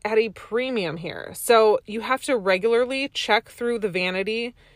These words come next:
and make sure that non-bathroom related items are relegated to their proper resting places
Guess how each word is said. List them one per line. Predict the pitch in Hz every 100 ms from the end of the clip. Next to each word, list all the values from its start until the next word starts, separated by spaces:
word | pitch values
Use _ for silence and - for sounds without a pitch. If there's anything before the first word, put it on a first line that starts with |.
| _
and | 220 226
make | 220 240
sure | - 262 220 214 196
that | 196 180
non-bathroom | 196 190 185 208 226 240 185 180 185 185 214 208
related | 196 190 185 190
items | 180 185 202 233 262 - - - - -
are | 226
relegated | 226 240 240 247 240 226 -
to | 247
their | 226
proper | 208 - 294 381
resting | 359 359 - 330
places | 320 294 - 285 269 247